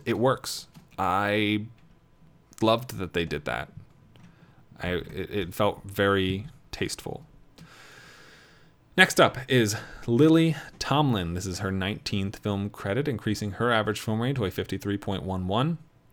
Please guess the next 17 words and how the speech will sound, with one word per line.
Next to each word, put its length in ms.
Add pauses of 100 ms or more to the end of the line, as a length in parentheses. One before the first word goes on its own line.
(1000)
It's 80
her 80
only 140
film 180
in 60
the 80
nineties, 320
best 360
movie 300
overall, 560
coming 300
in 100
ahead 160
of 140
Flirting 340
with 140
Disaster. 580